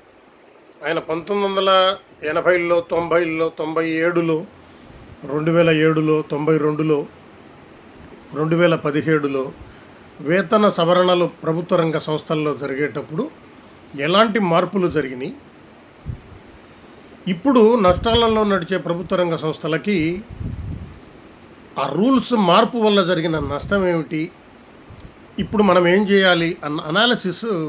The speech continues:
తయారు చేశారు ఆయన. సరే, ఆయన దగ్గర పేర్లు, యూనియన్ల పేర్లు మనం మన ఛానల్స్లో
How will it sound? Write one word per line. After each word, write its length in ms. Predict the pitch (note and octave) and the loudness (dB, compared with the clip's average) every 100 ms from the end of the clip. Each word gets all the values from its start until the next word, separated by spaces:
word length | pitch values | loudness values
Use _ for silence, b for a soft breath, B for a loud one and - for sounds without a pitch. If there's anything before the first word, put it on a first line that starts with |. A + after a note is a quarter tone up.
| E3+ - - | -10 -12 -6
తయారు 240 | D3+ D3 | -4 -6
చేశారు 380 | A#2+ A#2+ C3 - - | -8 -12 -12 -14 -18
ఆయన. 260 | - A#2 - - - - - - - - - | -12 -10 -10 -14 -16 -16 -18 -16 -16 -16 -6
సరే, 120 | F#3+ | 0
ఆయన 240 | E3 F3+ F3 | 2 2 2
దగ్గర 300 | F3 F#3+ G3 F3 D#3 D3 C3+ B2+ - b b _ - | 0 0 2 2 0 -2 -6 -12 -18 b b _ 2
పేర్లు, 540 | G3 G3+ G#3 G#3 G#3 - _ F3 | 4 4 2 -4 -6 -14 _ -18
యూనియన్ల 500 | D3+ F3+ F#3+ F3+ E3+ | -6 -4 -2 0 -2
పేర్లు 360 | E3+ E3 E3+ F#3+ | -2 -4 -4 -4
మనం 240 | D#3 D3 | -4 -4
మన 180 | C#3 C3+ D#3 | -4 -6 -4
ఛానల్స్లో 600 | D#3+ D#3+ D3 D3+ C#3 | -4 -4 -6 -8 -8